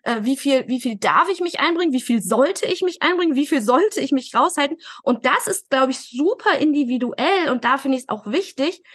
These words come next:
wenn möglich sogar mit, mit allen beteiligten Erwachsenen mal drüber zu reden, ja. Wie ist denn das?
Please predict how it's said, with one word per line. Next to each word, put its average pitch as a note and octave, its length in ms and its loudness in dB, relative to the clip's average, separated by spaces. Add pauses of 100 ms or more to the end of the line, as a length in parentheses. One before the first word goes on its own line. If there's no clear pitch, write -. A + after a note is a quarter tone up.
(240)
wenn A#3+ 360 2
möglich D#4+ 440 0
sogar B3 280 0
mit, B3 280 -2
mit A#3+ 240 -2
allen D#4+ 260 0
beteiligten G3 600 -2
Erwachsenen G3 520 0
mal G3 140 4
drüber F#3+ 320 0
zu - 160 -4
reden, F#3+ 440 0
ja. F3+ 240 -4
Wie G3+ 140 0
ist - 160 2
denn F#3+ 160 0
das? - 340 -8